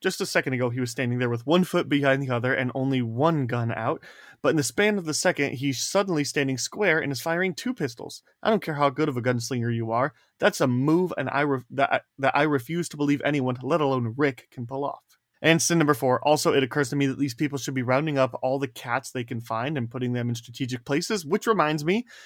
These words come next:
they could have set up a whole cat colony around the mummy's tomb and let a bunch of strays guard this lost city into eternity. The Magi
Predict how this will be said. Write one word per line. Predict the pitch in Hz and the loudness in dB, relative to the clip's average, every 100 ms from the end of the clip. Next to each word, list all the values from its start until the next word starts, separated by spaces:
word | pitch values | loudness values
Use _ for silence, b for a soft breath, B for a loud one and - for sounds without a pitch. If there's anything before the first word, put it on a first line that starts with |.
| B B | B B
they | 160 | 2
could | 180 151 | 6 4
have | 127 | 4
set | 160 | 0
up | 147 | 0
a | 131 | 0
whole | 147 | -2
cat | 147 180 165 | 0 0 2
colony | 139 127 127 131 | 4 4 4 0
around | 127 120 | 0 2
the | 120 | 2
mummy's | 120 127 123 120 | 2 2 0 -4
tomb | - 170 135 143 - | -2 0 2 0 -2
and | 127 123 | -2 0
let | 120 | -2
a | 117 | 0
bunch | 123 120 120 | -2 -4 -8
of | |
strays | - - 180 151 135 | -8 -2 0 0 -2
guard | 135 127 120 | -4 -4 -4
this | 123 - | -8 -6
lost | 120 117 | -8 -6
city | 127 120 | -6 -4
into | 123 120 | -4 -4
eternity. | 120 190 170 117 117 b b b b b b | -2 2 2 0 -4 b b b b b b
The | 123 135 | -2 2
Magi | 147 196 127 110 117 | 4 4 2 0 -2